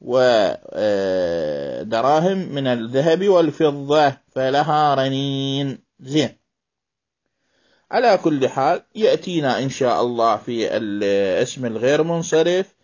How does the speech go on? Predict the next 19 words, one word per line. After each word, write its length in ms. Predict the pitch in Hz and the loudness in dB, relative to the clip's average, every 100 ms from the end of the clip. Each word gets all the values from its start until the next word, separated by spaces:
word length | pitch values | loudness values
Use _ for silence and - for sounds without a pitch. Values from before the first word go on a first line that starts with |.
| _ _ | _ _
سواء 260 | - 139 117 | -6 0 2
على 260 | 107 113 | 2 2
أنه 220 | 123 120 120 | 0 0 -2
المس-، 300 | 120 123 110 | -4 -6 -8
المفرد 760 | 104 107 139 160 180 180 - | -8 -6 -4 -2 2 2 2
أو 260 | 117 117 110 | 0 0 0
جمع 300 | 135 127 113 | -2 -4 -10
التكسير، 800 | _ 107 101 - 156 208 240 - _ _ _ _ - | _ -12 -12 -6 0 2 2 -2 _ _ _ _ -14
إن 100 | 131 | -12
شاء 240 | 117 147 143 | -2 2 4
الله 160 | 135 | 2
الغير 300 | 120 143 156 | 2 0 0
منصرف 480 | 160 151 180 196 202 | -2 -2 0 0 0
يأتي 460 | 131 113 - 139 135 | 0 0 -4 -8 -8
إن 60 | |
شاء 280 | - 117 110 | -6 -4 -2
الله 240 | 127 147 | 0 0
لبيانه. 1080 | 156 - 127 143 151 110 101 95 95 107 107 | 0 -2 -4 -4 -2 -2 -2 -4 -6 -6 -2
الآن 420 | 151 175 226 247 | 0 2 2 -2